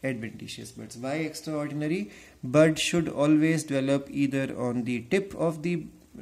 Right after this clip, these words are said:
uh, shoot system or the axil of the shoot system, but this one is developing in a wrong place. That's why it is called as extraordinary or adventitious bud. In the same manner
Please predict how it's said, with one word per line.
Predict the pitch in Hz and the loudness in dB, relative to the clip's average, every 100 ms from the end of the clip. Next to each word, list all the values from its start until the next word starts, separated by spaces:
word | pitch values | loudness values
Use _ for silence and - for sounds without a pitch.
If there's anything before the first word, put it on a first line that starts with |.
| - | -6
uh, | 131 127 | -2 -2
shoot | 131 160 160 | 2 0 0
system | 170 165 - 165 160 | -2 -2 0 0 2
or | 135 135 | 2 0
the | 123 131 131 135 139 - - - _ - | 0 0 2 2 0 -4 -20 -20 _ 4
axil | 143 139 139 185 | 4 4 4 6
of | 185 156 147 | 6 2 2
the | 165 | 0
shoot | 160 156 151 | 2 2 2
system, | - 156 151 170 202 214 - - - | 2 -2 0 0 0 0 -4 -20 -6
but | 135 127 135 | -2 0 2
this | 170 - | 0 2
one | 165 | 4
is | 165 143 | 4 2
developing | 147 143 147 147 | 2 2 0 0
in | 143 | 2
a | 135 123 | 2 4
wrong | 131 156 160 | 4 4 2
place. | 160 160 165 165 | 2 2 2 0
That's | 135 123 - | -2 -4 -2
why | 127 | -2
it | 120 117 | -2 -4
is | 120 | -8
called | - 120 120 117 | -4 -4 -2 -2
as | 113 113 | -2 -2
extraordinary | 147 - - 165 165 135 139 135 131 135 139 - | -6 -4 -2 2 2 2 0 0 0 2 2 0
or | 120 123 147 | -2 -2 -2
adventitious | - 123 110 110 104 107 - 123 | -2 -4 -4 -6 -6 -8 -8 -6
bud. | 131 127 104 - - - - - - - - | 0 0 -2 -14 -20 -20 -20 -20 -20 -18 -4
In | 180 | -2
the | 208 | -2
same | - 180 180 170 | -2 -2 0 -2
manner | 156 151 | -2 -4